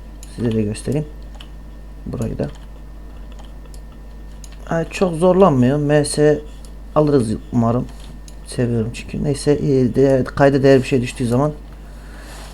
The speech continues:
kayda gireceğiz. Arkadaşlar arka taraftaki okçu gene geldi arkadaş. Neyse biz ilk M S'mizi aldık arkadaşlar. Bilginiz olsun.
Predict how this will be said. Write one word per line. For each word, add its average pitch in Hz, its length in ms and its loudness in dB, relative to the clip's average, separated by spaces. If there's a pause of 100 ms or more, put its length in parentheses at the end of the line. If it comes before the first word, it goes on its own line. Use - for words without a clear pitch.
(720)
kayda 127 260 4
gireceğiz. 117 260 2 (640)
Arkadaşlar 143 420 0
arka 131 180 -2
taraftaki 143 460 0
okçu - 200 -2
gene 139 260 4
geldi 135 280 6
arkadaş. 135 560 0 (380)
Neyse 151 280 -2
biz 147 100 0
ilk - 240 -4
M 160 140 4
S'mizi 156 320 2
aldık 147 280 2
arkadaşlar. 123 580 -2
Bilginiz 123 360 2
olsun. 120 320 0